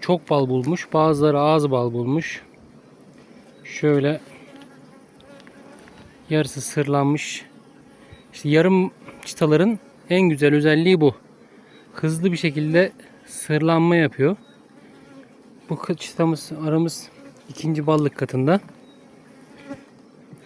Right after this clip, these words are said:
Hızlı bir, gördüğünüz gibi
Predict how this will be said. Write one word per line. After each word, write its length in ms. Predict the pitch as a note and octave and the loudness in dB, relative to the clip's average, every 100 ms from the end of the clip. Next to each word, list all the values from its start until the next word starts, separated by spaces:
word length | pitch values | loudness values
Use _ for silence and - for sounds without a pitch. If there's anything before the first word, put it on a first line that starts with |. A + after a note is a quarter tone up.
| - | -8
Hızlı 360 | E3+ E3+ F3+ | -4 -2 0
bir, 200 | F3+ D#3 - - - - - - - - - - - - - - - - - - - - - _ - _ - _ - - - - | 0 -2 -6 -20 -20 -20 -20 -20 -20 -20 -20 -20 -20 -20 -20 -20 -20 -20 -20 -20 -20 -20 -20 _ -20 _ -20 _ -20 -20 -20 -6
gördüğünüz 480 | C#3+ C#3 D3 D3 B2+ | -2 -2 0 -2 -2
gibi 280 | B2+ E3 | -4 -4